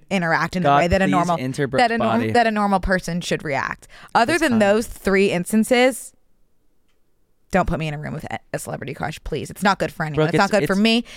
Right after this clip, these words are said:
Speaker 1: It's not good for the, for the crush. It's not good for Ryan.
Speaker 2: <laughs> It's good to lay it out like that because specifics are so important in this case, in this use case.
Speaker 1: Anyway, you know who else was there?
Speaker 2: Who?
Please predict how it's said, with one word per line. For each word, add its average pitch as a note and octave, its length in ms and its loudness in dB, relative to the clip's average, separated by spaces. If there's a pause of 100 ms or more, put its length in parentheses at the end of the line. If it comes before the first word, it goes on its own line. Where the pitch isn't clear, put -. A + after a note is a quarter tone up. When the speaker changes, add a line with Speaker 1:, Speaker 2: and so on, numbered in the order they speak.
(120)
Speaker 1:
It's G3 100 -4
not F#3 140 2
good F#3+ 140 0
for D3+ 80 -12
the, - 200 -8
for F#3+ 120 -2
the D#3+ 100 -4
crush. G#3+ 220 -2
It's E3 80 -6
not F#3+ 160 2
good F#3+ 100 0
for F#3 120 0
Ryan. F#3 540 4 (280)
Speaker 2:
<laughs> B2+ 120 -10 (480)
It's - 160 0
good F3 160 2
to F3+ 80 2
lay C#3+ 200 2
it C#3 60 2
out C3 160 4
like B2 160 -2
that - 300 -2
because B2+ 260 0
specifics C#3+ 600 -4
are C3 60 -2
so C3 180 0
important A#2 360 0
in A2 60 0
this A2 200 -2
case, - 460 -6 (340)
in C#3 80 2
this B2 160 0
use A2+ 160 2
case. - 420 -6 (580)
Speaker 1:
Anyway, F3+ 300 0
you F3+ 60 -2
know F3+ 100 -2
who F#3+ 120 0
else E3+ 200 0
was G3+ 100 -6
there? A#3 300 0
Speaker 2:
Who? B2 340 2